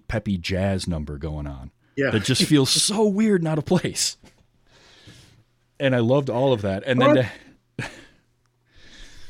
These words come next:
Speaker 2: and I, I know we lost Angelo Badalamenti recently, but I
Speaker 1: Mm-hmm.
Speaker 2: think this is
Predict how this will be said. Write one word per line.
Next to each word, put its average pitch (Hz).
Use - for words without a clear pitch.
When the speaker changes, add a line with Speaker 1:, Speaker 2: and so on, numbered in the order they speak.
Speaker 2:
and 190
I, 196
I -
know 196
we 240
lost 139
Angelo 110
Badalamenti 104
recently, 120
but 113
I -
Speaker 1:
Mm-hmm. 123
Speaker 2:
think 104
this 196
is 214